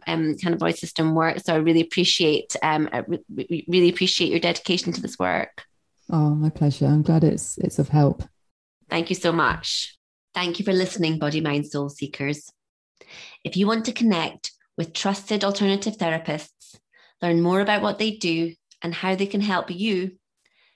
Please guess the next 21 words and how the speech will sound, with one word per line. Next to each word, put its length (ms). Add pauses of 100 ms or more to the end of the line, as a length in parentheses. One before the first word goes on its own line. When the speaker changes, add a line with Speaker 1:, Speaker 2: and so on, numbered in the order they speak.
(140)
Speaker 1:
check 280
out 140
my 120
new 300
holistic 460
healthcare 440
platform, 680 (440)
The 80
Witchy 320
Women. 480 (1200)
Or 140
if 160
you 180
are 100
a 80
holistic 420
healer 540 (380)
that 80
wants 280
to 60
serve 460